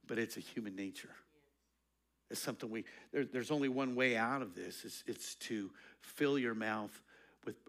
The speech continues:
why do we fill our mouths with praise all the time? Because what praise is, is God's provision in my life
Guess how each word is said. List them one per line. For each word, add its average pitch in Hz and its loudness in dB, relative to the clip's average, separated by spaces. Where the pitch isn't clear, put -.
why 120 6
do 180 4
we 208 4
fill 233 2
our 196 4
mouths 131 2
with 120 -4
praise 127 0
all 113 -2
the 107 -4
time? 120 -4
Because 110 -4
what 117 -2
praise 196 4
is, 92 -4
is 113 0
God's 127 2
provision 214 4
in 254 8
my 247 12
life 120 4